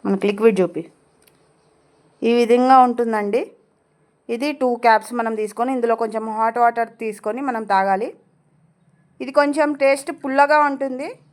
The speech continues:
So, ఉసిరికాయ ఎలా అయినా పుల్లగా ఉంటుంది కాబట్టి అందరూ ట్రై చేయండి,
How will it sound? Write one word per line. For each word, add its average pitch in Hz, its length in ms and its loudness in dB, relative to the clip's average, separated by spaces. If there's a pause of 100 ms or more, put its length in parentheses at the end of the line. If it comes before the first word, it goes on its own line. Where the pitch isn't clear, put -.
(140)
So, 240 60 -8
ఉసిరికాయ 262 600 -2
ఎలా 254 120 2
అయినా 269 220 0
పుల్లగా 269 380 0
ఉంటుంది 254 300 -4
కాబట్టి 240 600 -6 (580)
అందరూ 302 460 -2 (1040)
ట్రై 247 280 0
చేయండి, 277 640 -4